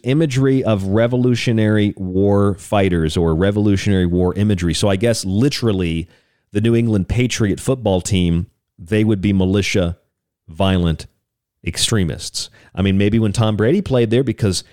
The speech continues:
remember that report? Tom Brady was seen with a red hat in his locker. They believe it was a Trump hat. As if that's illegal or something, right? So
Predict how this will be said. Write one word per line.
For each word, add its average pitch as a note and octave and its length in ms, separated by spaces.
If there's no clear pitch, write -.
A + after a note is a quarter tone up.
remember B2+ 220
that D3 120
report? B2+ 380
Tom B2 300
Brady B2 240
was G2 140
seen B2 280
with F#2 160
a F2 60
red G#2 240
hat G#2+ 240
in F#2+ 80
his F#2+ 180
locker. E2+ 320
They C#3+ 120
believe A2 300
it G2 80
was E2+ 140
a E2+ 40
Trump A#2 280
hat. D#2+ 240
As A2+ 200
if A#2 240
that's - 400
illegal F#3 500
or A#3+ 80
something, A#3 500
right? G3+ 260
So C3 320